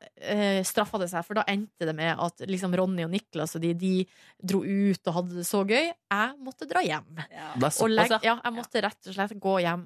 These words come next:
Speaker 1: og legge meg i horisontalen, fordi, eh, det gikk ikke mer. Da gikk jeg sånn krokbøyd, for jeg
Speaker 2: Å,
Speaker 1: hadde
Speaker 2: fy
Speaker 1: så vondt i
Speaker 2: faen.
Speaker 1: magen.
Speaker 3: Å, uff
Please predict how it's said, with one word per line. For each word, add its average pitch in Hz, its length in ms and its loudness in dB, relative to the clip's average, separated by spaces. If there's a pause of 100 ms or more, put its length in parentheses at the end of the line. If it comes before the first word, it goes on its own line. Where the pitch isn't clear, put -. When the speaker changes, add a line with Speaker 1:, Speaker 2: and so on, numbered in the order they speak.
Speaker 1:
og 190 80 0
legge 170 320 0
meg 196 220 -12 (100)
i 185 160 2
horisontalen, 185 960 -2
fordi, 185 380 -2 (100)
eh, 175 240 2
det 185 140 2
gikk - 180 -8
ikke - 160 -14
mer. - 220 -8 (680)
Da 226 80 4
gikk 214 240 -2 (220)
jeg 165 100 -2
sånn 185 240 -4
krokbøyd, 208 880 0
for 220 160 0
jeg 202 60 2
Speaker 2:
Å, - 20 2
Speaker 1:
hadde 214 160 -2
Speaker 2:
fy - 60 -14
Speaker 1:
så 240 80 -8
vondt 170 100 -4
i 170 80 -4
Speaker 2:
faen. 247 80 -6
Speaker 1:
magen. 233 400 0
Speaker 3:
Å, 151 80 6
uff - 160 -6